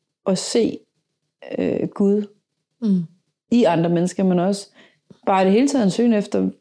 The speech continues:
Speaker 1: hvordan hænger den her verden sammen? Hvem
Speaker 2: Men
Speaker 1: er vi? Og
Speaker 2: Men hvad ligger der så i det for dig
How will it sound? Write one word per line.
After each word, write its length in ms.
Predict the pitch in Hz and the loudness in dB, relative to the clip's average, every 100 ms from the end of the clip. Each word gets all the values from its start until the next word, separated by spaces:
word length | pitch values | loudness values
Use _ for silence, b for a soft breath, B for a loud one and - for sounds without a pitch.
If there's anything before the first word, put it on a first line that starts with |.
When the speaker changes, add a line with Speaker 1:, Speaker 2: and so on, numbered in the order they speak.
| _ | _
Speaker 1:
hvordan 640 | 190 185 190 196 208 220 - _ _ _ _ _ _ _ - | 0 2 2 2 2 0 -2 _ _ _ _ _ _ _ -4
hænger 160 | 214 185 | 0 2
den 140 | 196 | 2
her 100 | 208 | 2
verden 280 | 180 180 202 | 0 0 -2
sammen? 460 | - 226 170 151 - _ _ _ _ _ _ _ B B | -2 -2 -2 -4 -8 _ _ _ _ _ _ _ B B
Hvem 140 | 208 214 | 0 2
Speaker 2:
Men 80 | 214 | 2
Speaker 1:
er 140 | 180 | 2
vi? 180 | 202 214 | 0 0
Og 180 | 185 170 - _ _ | -2 -4 -6 _ _
Speaker 2:
Men 120 | 226 220 | -4 0
hvad 100 | 233 | 0
ligger 280 | 233 240 | 0 0
der 100 | 302 | -2
så 240 | 262 220 - | -2 -2 -2
i 100 | 233 | -2
det 160 | 240 240 | -2 -2
for 120 | 240 | -2
dig 360 | 202 170 175 | -2 -2 -2